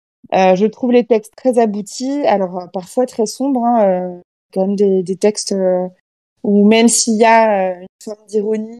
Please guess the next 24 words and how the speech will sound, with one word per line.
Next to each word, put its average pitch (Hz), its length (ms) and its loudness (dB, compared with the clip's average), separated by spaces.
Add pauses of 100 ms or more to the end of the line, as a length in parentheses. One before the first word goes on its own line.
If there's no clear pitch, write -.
et 202 180 -6
où 196 80 -8
il 180 80 -16
prend - 400 -18
du 202 60 -10
recul 220 280 -4
sur, 196 300 -8
euh, 175 300 0 (600)
sur, - 380 0
euh, 175 260 6
sur 165 280 -4
ses 208 160 4
désillusions, 202 580 2
on 277 100 4
va 208 140 4
dire, 240 240 0
euh, 196 240 2
c'est - 140 -12
quand 214 80 -2
même 226 100 -4
des 185 140 -2
textes, 220 340 -8
euh, 165 480 -4
voilà, 175 180 -4